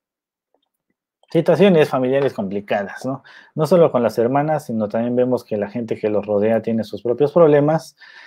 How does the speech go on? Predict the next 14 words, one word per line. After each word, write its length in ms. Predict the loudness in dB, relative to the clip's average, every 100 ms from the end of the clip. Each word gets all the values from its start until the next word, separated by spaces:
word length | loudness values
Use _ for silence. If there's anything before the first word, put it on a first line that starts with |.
| -20 -20 _ _ _ _ _ _ _ _ -20 _
Por 180 | -2 0
ejemplo, 260 | 0 0 2
hay 80 |
una, 280 | 2 0 -2 -2
una 200 | -4 -2
mujer 540 | -4 0 4 4 4
que 380 | 2 2 2 2
las 200 | 0 -4
conocía 600 | -2 0 -2 0 2 4
a 40 | 4
ellas 240 | 4 0
desde 220 | -2 -4
la 100 | -4
infancia, 640 | -4 -2 -4 -2 -4 -6